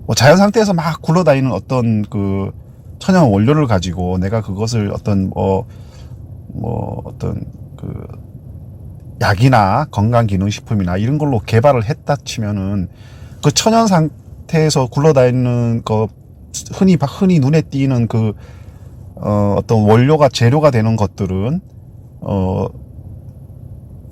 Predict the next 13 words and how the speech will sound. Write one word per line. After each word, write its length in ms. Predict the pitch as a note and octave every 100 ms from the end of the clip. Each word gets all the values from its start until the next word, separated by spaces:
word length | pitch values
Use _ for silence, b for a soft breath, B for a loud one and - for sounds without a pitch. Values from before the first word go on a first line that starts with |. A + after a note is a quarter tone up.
| -
누-, 220 | A#2 C#3
내 160 | B2+ C3+
거다, 380 | C#3 G3 D#3+ A2
이게 220 | A#2+ D3
내 100 | C#3+
거다, 460 | E2+ E3 D#3+ F#2+ F2
이런 260 | C#3+ D#3
그 200 | A2+ A#2
약에 340 | A#2 F#2+ C#3 G#3+
대해서는 400 | D#3+ C3 B2 G#2+
내가 280 | F#2+ G#2 F#2+
어떤 360 | E2+ G2+ F#2+
그 420 | F2 F2 F2 E2